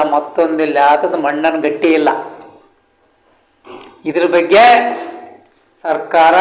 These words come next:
ಗಮನ ಹರಿಸೋದ್ರ ಜೊತೆಗೆ ಕಾರ್ಮಿಕ ಅಧಿಕಾರಿಗಳು ಸಹ ಇವ್ರ ಬಗ್ಗೆ ಗಮನ ಹರಿಸಿ ಇವರಿಗೆ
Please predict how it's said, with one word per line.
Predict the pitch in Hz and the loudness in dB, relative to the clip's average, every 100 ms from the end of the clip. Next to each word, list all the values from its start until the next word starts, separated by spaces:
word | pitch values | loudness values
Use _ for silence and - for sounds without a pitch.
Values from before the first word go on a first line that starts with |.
| 208 214 151 | 4 2 -2
ಗಮನ | 139 165 160 | 0 0 2
ಹರಿಸೋದ್ರ | 156 151 - 156 156 | 0 -2 0 -2 0
ಜೊತೆಗೆ | 151 147 170 196 240 233 - - - - - - 151 | -2 0 2 4 6 4 0 -6 -12 -18 -20 -8 -2
ಕಾರ್ಮಿಕ | 147 165 175 170 156 185 160 | 0 2 0 -2 -2 2 2
ಅಧಿಕಾರಿಗಳು | 160 160 165 160 156 151 156 160 | 0 0 2 4 2 0 0 0
ಸಹ | 156 185 208 208 - - - - - _ _ _ 156 | 2 4 6 2 -4 -12 -20 -20 -20 _ _ _ -4
ಇವ್ರ | 156 156 156 | 0 0 0
ಬಗ್ಗೆ | 160 156 160 143 | -2 -2 -2 -2
ಗಮನ | 147 160 160 | 0 0 2
ಹರಿಸಿ | 156 156 180 202 240 240 - - - - - _ 160 | 2 0 2 4 4 0 -6 -10 -18 -20 -20 _ -4
ಇವರಿಗೆ | 160 165 170 185 | 0 0 2 2